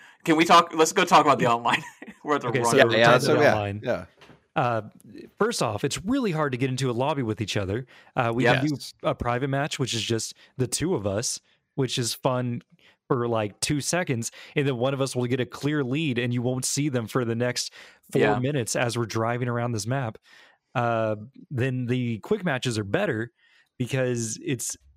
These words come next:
Speaker 2: I forgot how many players it is. It's a lot of players. Like
Speaker 3: I, I think, I think it's at least ten or twelve. At
Speaker 1: Yeah, I
Speaker 3: least.
Speaker 1: would say twelve if I had to guess.
Speaker 2: I think it was
Speaker 3: Yeah.
Speaker 2: twelve. Yeah, and they fill up so fast 'cause you just have to hit quick match, and then I have to invite you really fast if there's any open slots,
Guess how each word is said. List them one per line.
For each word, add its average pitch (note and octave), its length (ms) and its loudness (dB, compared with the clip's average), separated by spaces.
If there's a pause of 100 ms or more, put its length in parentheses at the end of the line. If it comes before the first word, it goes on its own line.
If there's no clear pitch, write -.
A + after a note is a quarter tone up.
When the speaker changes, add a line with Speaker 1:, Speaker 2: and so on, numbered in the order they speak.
(180)
Speaker 2:
I - 60 -18
forgot - 180 -4
how G#3 80 -2
many C#3+ 100 0
players C#3 440 -2
it G#2 80 0
is. G#2 140 -2
It's F3+ 140 -4
a G3 40 0
lot A#2+ 320 0
of A2+ 100 -4
players. G2+ 420 -4
Like G#2+ 180 -8 (200)
Speaker 3:
I, A#2+ 220 0
I C#3+ 40 2
think, G#3 160 2 (140)
I G#2+ 60 -6
think D#3 120 -2
it's D#3 80 0
at G#2+ 80 2
least C#3 400 -4
ten A2+ 200 -4
or G2 60 -2
twelve. F#2 640 -4
At - 140 -8
Speaker 1:
Yeah, B2+ 160 4
I C3+ 40 8
Speaker 3:
least. C#3+ 60 6
Speaker 1:
would E3 140 4
say B2+ 160 0
twelve A2 400 0
if G#2+ 100 -8
I A2 60 0
had G#2 100 -4
to G#2+ 60 -6
guess. G#2+ 380 -6 (160)
Speaker 2:
I C3 80 -2
think B2 100 -2
it B2+ 40 -2
was A2+ 100 -4
Speaker 3:
Yeah. - 40 -8
Speaker 2:
twelve. G2+ 360 -4 (100)
Yeah, - 160 -10 (440)
and B2 560 -2 (280)
they D3 180 -2
fill E3+ 200 0
up C3+ 100 -4
so C3+ 160 0
fast A#2+ 240 -2
'cause B2+ 80 0
you A2+ 60 -2
just C3 200 -4
have G#3 120 0
to F3+ 80 0
hit G3+ 160 -2
quick B3+ 260 -2
match, A2+ 380 -2 (200)
and C#3 100 0
then C#3 80 0
I D3 40 -2
have D3 120 -4
to D#3+ 60 2
invite C#3+ 360 -2
you C3 100 0
really C#3 300 0
fast F#3+ 400 -2
if C3+ 120 0
there's C#3 200 0
any D3+ 260 -2
open D#3+ 220 -2
slots, E3 420 -2